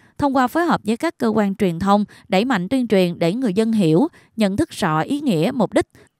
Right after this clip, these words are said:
của việc huy động nguồn lực, thực hiện chính sách an sinh xã hội, chăm lo cho người nghèo,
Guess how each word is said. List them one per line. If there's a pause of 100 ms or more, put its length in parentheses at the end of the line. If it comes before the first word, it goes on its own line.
(120)
của
việc
huy
động
nguồn
lực, (240)
thực
hiện
chính
sách
an
sinh
xã
hội, (240)
chăm
lo
cho
người
nghèo,